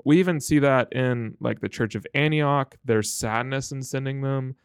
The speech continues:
The Church of Ephesus saying goodbye to Paul, their sadness. Um, the, the Christian message, the, the movement of the church does not neglect the sadness and the grief that happens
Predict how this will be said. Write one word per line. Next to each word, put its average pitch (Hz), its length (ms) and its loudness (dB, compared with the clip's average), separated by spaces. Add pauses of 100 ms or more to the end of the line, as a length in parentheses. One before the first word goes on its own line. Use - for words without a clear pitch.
(320)
The 127 80 -4
Church 120 260 -4
of 104 180 -4
Ephesus 131 580 -2
saying 110 220 -4
goodbye 110 340 -2
to 110 80 -2
Paul, 131 540 -2
their 127 160 -10
sadness. 120 720 -6 (520)
Um, 113 640 -2 (140)
the, 131 240 0 (100)
the 135 80 0
Christian 165 460 0
message, 131 600 2
the, 110 320 2 (140)
the 107 300 2 (140)
movement 147 480 4
of 123 80 0
the 120 80 2
church 110 540 2 (440)
does 113 220 0
not 123 400 0
neglect 113 720 0
the 110 240 2
sadness 135 540 0
and 117 80 -8
the 107 80 0
grief 117 300 0
that - 100 -2
happens 113 640 -6